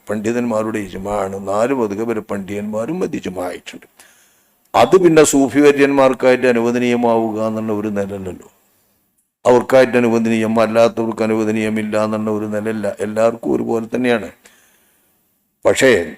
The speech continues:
ഈ സൂഫി വര്യന്മാര്, സൂഫി വര്യന്മാര് എന്ന് പറയുന്നത് ഒരു തരം മാനസികാവസ്ഥയിലും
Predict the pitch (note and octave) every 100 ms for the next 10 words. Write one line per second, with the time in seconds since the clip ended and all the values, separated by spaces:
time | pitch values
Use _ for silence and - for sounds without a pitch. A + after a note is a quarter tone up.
0 | _ _ _ _ _ _ _ _ _ _
1 | _ _ _ A#2+ A#2+ A#2 B2+ C3+ D3 D#3+
2 | D#3+ E3+ E3+ E3 E3 E3+ D#3 D3 C#3 D3
3 | D3+ D3 D3+ D3 D3 D3 C#3+ C#3+ C3 B2+
4 | B2+ B2+ B2 B2 A2+ - - _ _ _
5 | _ - B2 A#2 B2 C3 A#2 A2+ A#2+ C3
6 | B2+ C#3+ C#3 C#3+ C#3 - C#3+ C#3 C3